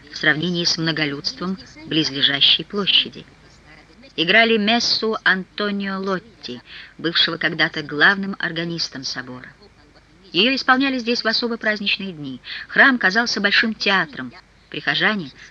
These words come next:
слушателями, готовыми аплодировать искусству виртуоза. Органную ритурнель сменяли арии, соло, минуэты, исполняемые под аккомпанемент литавр, труб, барабанов, гобоев, скрипок, флейт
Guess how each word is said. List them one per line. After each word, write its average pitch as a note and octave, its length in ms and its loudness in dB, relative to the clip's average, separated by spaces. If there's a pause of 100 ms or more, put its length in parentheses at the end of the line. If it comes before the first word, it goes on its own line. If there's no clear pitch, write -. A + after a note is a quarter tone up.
слушателями, G3 840 -4
готовыми F3 520 -6
аплодировать D#3 760 -6 (240)
искусству C#3+ 520 -6
виртуоза. B2+ 540 -10 (920)
Органную G#3 640 6
ритурнель G3+ 680 2 (280)
сменяли F3 600 2
арии, F#3+ 420 4
соло, F#3 520 0 (260)
минуэты, F#3+ 600 2 (240)
исполняемые E3 540 2
под D#3+ 200 -6 (100)
аккомпанемент D#3+ 720 -4 (180)
литавр, E3+ 580 2 (100)
труб, F#3 280 -2 (180)
барабанов, E3+ 600 4
гобоев, D#3+ 460 0
скрипок, F3 560 -4
флейт G3+ 340 0